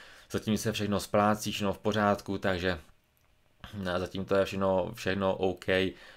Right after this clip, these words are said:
Jedna úspěšně splaceno, dvě tam byly nezafinancovány,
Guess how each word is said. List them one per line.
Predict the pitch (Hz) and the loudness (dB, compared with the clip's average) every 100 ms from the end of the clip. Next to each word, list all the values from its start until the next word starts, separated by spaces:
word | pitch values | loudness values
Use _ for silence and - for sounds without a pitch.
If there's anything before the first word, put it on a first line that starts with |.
| - | -2
Jedna | 92 90 92 | 0 2 0
úspěšně | 95 95 101 - 98 | -2 -2 -2 -2 -4
splaceno, | - 95 - 95 92 | 0 0 2 -2 0
dvě | 92 | -2
tam | - 92 90 | 0 0 0
byly | 90 92 | 0 0
nezafinancovány, | 90 92 87 98 92 87 92 90 87 90 | -2 -4 -4 -2 -2 -2 -2 -2 0 -2